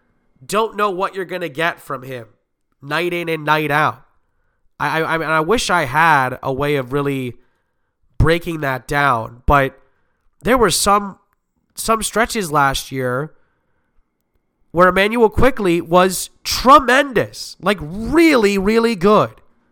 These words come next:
And then there were others where he was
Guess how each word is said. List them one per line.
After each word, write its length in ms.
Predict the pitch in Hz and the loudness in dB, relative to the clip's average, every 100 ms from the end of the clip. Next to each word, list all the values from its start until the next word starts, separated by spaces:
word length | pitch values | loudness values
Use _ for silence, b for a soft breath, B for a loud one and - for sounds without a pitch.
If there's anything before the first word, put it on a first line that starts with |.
| _ _ _ _ _ _ - | _ _ _ _ _ _ -4
And 200 | 208 175 | -2 0
then 280 | 214 233 | 0 2
there 160 | 214 240 | 2 2
were 220 | 220 214 | 4 4
others 580 | 240 202 156 147 156 - | 4 4 0 0 -4 -10
where 320 | - 165 185 | -6 0 0
he 160 | 156 180 | -2 -6
was 300 | 175 170 | -6 -6